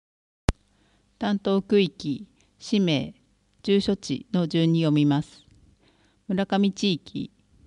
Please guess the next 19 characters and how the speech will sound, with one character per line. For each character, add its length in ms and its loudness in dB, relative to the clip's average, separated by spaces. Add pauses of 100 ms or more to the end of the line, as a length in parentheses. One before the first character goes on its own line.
(540)
大 180 0
町、 460 -2 (460)
寺 240 -2
町、 440 -2 (1000)
安 100 -4
倍 100 0
聡 300 -4
氏、 480 -8 (420)
大 200 0
町、 420 -4 (1300)
瀬 140 -8
波 240 0
関 260 0
町、 460 -4 (600)
本 320 0
間 120 0
善 340 -2
美 100 2
氏、 280 -10